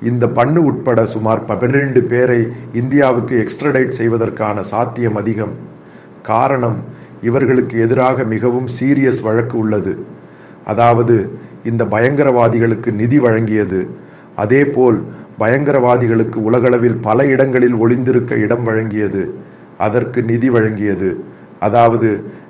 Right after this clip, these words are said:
ஆன்டி இந்தியா இயக்கத்திற்கு ஆதரவாக நிற்கும் ஒரு பெரிய விங் என்று நாம் புரிந்து கொள்ள வேண்டும். காங்கிரஸ் கட்சியின் தலைவர்கள் அமெரிக்காவில் செல்லும் போது அவர்களுக்கு ஃபெசிலிட்டி செய்வது கூடுதலாக உள்ளது. பல்கலைக்கழகங்களில் பல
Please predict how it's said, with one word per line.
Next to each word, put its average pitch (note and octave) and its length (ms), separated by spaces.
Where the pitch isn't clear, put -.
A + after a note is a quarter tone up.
ஆன்டி C3 360
இந்தியா B2 320
இயக்கத்திற்கு B2 720
ஆதரவாக A#2 680
நிற்கும் A2+ 440
ஒரு G#2+ 160
பெரிய A#2+ 460
விங் B2 460
என்று A2 280
நாம் G2 220
புரிந்து A2+ 300
கொள்ள G2+ 200
வேண்டும். F#2 400
காங்கிரஸ் C#3 540
கட்சியின் A#2 460
தலைவர்கள் A2 640
அமெரிக்காவில் A2+ 760
செல்லும் A2 380
போது G#2 540
அவர்களுக்கு A2 600
ஃபெசிலிட்டி B2 560
செய்வது G#2+ 480
கூடுதலாக G#2+ 580
உள்ளது. F#2 380
பல்கலைக்கழகங்களில் A#2 1160
பல G#2+ 200